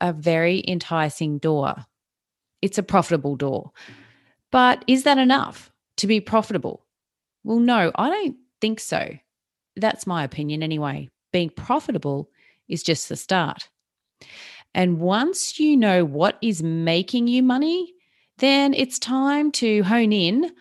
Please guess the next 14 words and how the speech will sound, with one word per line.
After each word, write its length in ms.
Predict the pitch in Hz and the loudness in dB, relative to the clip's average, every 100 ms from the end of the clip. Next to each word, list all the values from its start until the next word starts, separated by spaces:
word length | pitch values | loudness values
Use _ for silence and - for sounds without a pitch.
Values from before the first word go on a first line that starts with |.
| _ - | _ -2
on 160 | 185 185 | -2 0
how 720 | 165 165 180 175 180 208 - | -4 -4 0 0 0 -2 -6
to 100 | 226 | -6
do 380 | 180 165 170 - | -2 -2 -2 -4
more 240 | 165 156 - | -4 -2 -2
of 140 | 143 | -4
it. 220 | - - _ _ _ - - - _ - | -4 -10 _ _ _ -20 -20 -20 _ 2
But 240 | 247 - | 2 2
of 140 | 240 - | 0 -2
course, 460 | 294 269 262 - - - | 2 4 2 -2 -8 -2
it 100 | 254 | 0
isn't 280 | 294 403 427 | 0 0 0
that 160 | 226 | 2
easy. 440 | 156 143 147 147 | 0 -2 -6 -8